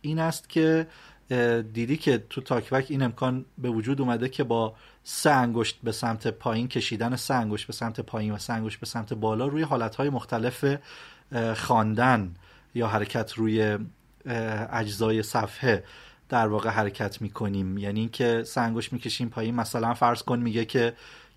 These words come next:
characters، میگه words، میگه، م، paragraph، line یا چه می‌دونم، links، headings. اه، و خب یه چیزی به این منو اضافه شده، اونم هست spelling errors. یعنی در واقع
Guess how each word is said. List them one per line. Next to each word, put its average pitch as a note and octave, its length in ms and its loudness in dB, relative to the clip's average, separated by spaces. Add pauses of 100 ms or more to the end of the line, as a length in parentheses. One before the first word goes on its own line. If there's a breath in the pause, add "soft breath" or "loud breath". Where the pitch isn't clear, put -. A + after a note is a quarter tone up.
characters، G2 600 2
میگه G#2 240 -2
words، G#2+ 480 2
میگه، G#2 440 0 (100)
م، A2+ 240 -8 (100)
paragraph، G#2 680 0
line G#2+ 320 2
یا F#2+ 100 -6
چه - 180 -4
می‌دونم، G2+ 420 -4
links، A#2 340 0 (240)
headings. A#2 420 -2 (680 loud breath)
اه، B2 400 2 (580)
و C3 420 4
خب C3+ 260 0
یه E3 100 4
چیزی F#3+ 300 0
به C#3+ 100 2
این E3+ 200 2
منو D#3 300 2
اضافه B2 500 4
شده، A#2+ 560 2 (640 loud breath)
اونم D#3 720 4
هست - 520 2
spelling C#3+ 580 4
errors. F#2+ 360 4 (760 soft breath)
یعنی A#2+ 240 0
در B2+ 200 2
واقع B2 440 2